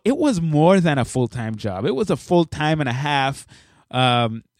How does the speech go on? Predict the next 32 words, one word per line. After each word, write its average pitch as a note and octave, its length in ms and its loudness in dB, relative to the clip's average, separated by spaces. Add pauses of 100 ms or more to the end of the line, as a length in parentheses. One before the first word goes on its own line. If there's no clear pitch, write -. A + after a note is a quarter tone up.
(120)
because E3+ 420 4
it, E3 260 -4
it, D#3 220 2
it D#3+ 80 2
was, D3 260 2
like, A#2+ 200 -10 (100)
all-encompassing. C3+ 1040 0
You D3+ 180 4
literally E3 640 2
lived C#3+ 560 0
on C3 220 -2
the C3 80 0
campus. B2+ 640 -6 (480)
Um, B2 520 4
even D#3+ 300 0
as D3 200 2
teachers, F#3+ 520 2
you D#3 80 8
lived C3+ 320 2
on E3 140 -4
the D#3+ 60 -2
campus. C#3+ 460 -4
You B2+ 160 0
ha-, C3 80 -8
we C3 140 0
had C3 160 0
a A2 60 -2
house C3 340 0
on G3 100 -6
the F#3 60 0
campus, D#3 580 -2 (540)
and E3 540 2